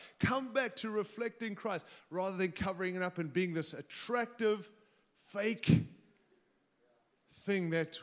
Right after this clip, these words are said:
when all removed, the blemishes are there. The world at its worst needs the church to be at its best. A W Tozer says, "Revival happens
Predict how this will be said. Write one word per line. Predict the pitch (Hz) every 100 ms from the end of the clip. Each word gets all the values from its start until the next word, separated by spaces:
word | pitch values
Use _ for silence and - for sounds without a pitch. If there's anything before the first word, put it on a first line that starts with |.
| - -
when | 151 202
all | 202 208 208
removed, | 196 190 196 175 131
the | 131
blemishes | 143 139 139 - 127 131
are | 113
there. | 110 - _ _ _ _ _ _ _ _ _ _ _ _ _ _ _ _ _ _ _ _ _ _ _
The | 131
world | 139 190 196
at | 196
its | 165 165
worst | 175 190 151 - -
needs | 160 156
the | 156
church | - 180 160 -
to | 147
be | 139 147
at | 147
its | 147
best. | - 127 107 - - _ _ _ _ _ _ _ _ _ _ _ _ _ _ -
A | 170
W | 196 196 202
Tozer | - 202 190 180
says, | 202 165
"Revival | 175 143 185 220 226 226
happens | 170 220 233 175 135 143 170 - - -